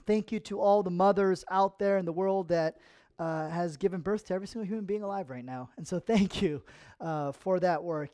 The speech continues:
And it's good to see everyone in chat and say hi again. It's good to be together, uh, to be reminded that we are not in this crisis alone, um, and also to worship together, to come to God together, to be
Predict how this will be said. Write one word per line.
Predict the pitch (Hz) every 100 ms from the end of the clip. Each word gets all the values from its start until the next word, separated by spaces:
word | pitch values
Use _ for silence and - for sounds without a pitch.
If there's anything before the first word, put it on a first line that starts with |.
| 370
And | 175 170
it's | -
good | 269
to | 226
see | 240
everyone | 226 233 226
in |
chat | 185 - 214 226 262 -
and | 185 175
say | - 180
hi | 180 208
again. | 208 226 226
It's | 180
good | 208
to | 175
be | 175 143 - _ _
together, | - 123 185 214 262 294 - - - - - 175
uh, | 175
to | - 185
be | 190
reminded | 175 170 185 226 226 240 175
that | 180 170
we | 175
are | 214 190
not | 185 208 214 -
in | 202 208
this | 202 180 -
crisis | - 208 208 - 208 - -
alone, | 170 180 190 196 196 - - - - _
um, | 170 170
and | 220
also | 233 247 - 269
to | -
worship | 247 208 269 - 220
together, | 185 151 143 139 135
to | - 180 165
come | - 180
to | 175
God | 131 180 190
together, | - 151 151 147
to | 139 170
be | 139 156 156